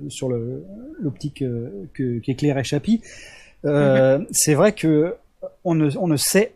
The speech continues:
Speaker 1: enfin, dans le film, on ne sait absolument rien. On ne, on ne sait rien du tout. Euh, on arrive,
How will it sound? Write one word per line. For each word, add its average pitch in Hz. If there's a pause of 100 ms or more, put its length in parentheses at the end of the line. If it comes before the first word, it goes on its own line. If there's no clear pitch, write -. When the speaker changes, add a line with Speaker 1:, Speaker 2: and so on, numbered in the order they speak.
(160)
Speaker 1:
enfin, -
dans 131
le 135
film, 190
on 135
ne 127
sait 175
absolument 147
rien. 131 (460)
On 147
ne, 139
on 135
ne 135
sait -
rien 156
du 185
tout. 160
Euh, 143
on 160
arrive, 156